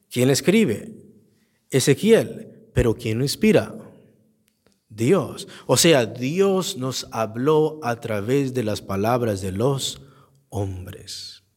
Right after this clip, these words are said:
La forma en que Dios comunica su palabra es muy distinta al Dios del Islam.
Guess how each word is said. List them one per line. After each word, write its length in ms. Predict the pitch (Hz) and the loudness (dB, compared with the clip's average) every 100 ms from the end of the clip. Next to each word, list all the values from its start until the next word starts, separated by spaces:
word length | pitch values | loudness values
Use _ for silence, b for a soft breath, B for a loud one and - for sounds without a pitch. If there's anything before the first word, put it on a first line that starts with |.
| _ _ _ B B B B B B B B B _ _ _ _ _ _ _ | _ _ _ B B B B B B B B B _ _ _ _ _ _ _
La 180 | 127 104 | -2 -2
forma 580 | - - 165 202 196 196 | -2 2 4 6 4 2
en 80 | |
que 160 | - 131 | 2 0
Dios 560 | 120 139 160 165 151 160 | 4 6 6 6 2 -2
comunica 680 | 139 120 120 143 175 165 | -4 -4 -4 -4 -4 -2
su 180 | 151 131 | -2 -4
palabra 460 | 127 113 160 135 107 | -4 -2 -2 -2 -4
es 140 | - | -4
muy 260 | 131 190 202 | -4 -4 -6
distinta 640 | 170 - - 190 175 139 | -8 -8 -4 -2 0 0
al 160 | 117 | 0
Dios 260 | 107 123 117 | 0 -2 -2
del 160 | 113 98 | -4 -6
Islam. 800 | 95 110 110 95 87 - 123 | -6 -4 -4 -6 -10 -16 -20